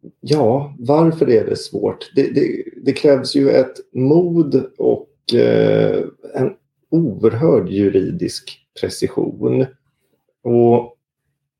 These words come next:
att man ska bottna i de här frågorna så pass väl att man kan våga ge handfasta råd. Gör så här nu på direkten.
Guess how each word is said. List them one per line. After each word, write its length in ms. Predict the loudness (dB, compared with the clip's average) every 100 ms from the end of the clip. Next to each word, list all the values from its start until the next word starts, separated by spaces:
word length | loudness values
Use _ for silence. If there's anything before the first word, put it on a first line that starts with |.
| _ _ _ _ _ _ _ -4
att 180 | -4 0
man 200 | 0 0
ska 320 | 2 2 2
bottna 800 | -4 -4 -4 -4 -10 _ 2 4
i 40 |
de 180 | 4 2
här 300 | 0 -2 -4 -8 _
frågorna 580 | 0 0 0 0 0 -2
så 340 | -4 0 0
pass 260 | 0 -4 0
väl 500 | 2 2 2 0 -2
att 200 | -4 -6
man 160 | -2 -2
kan 340 | 0 0 0
våga 300 | -2 -2 -2 -2
ge 600 | -6 -8 -2 2 4 2 0 -8 _ _
handfasta 720 | -2 -2 0 -2 -4 0 0
råd. 480 | 2 0 0 -2 -6 -12 _ _ _ -4
Gör 380 | 2 4 4
så 160 | 2 0
här 640 | -2 0 2 2 0 -2 _
nu 400 | -2 2 2 0
på 160 | -2
direkten. 840 | 0 2 0 -6 _ -10 -10 -14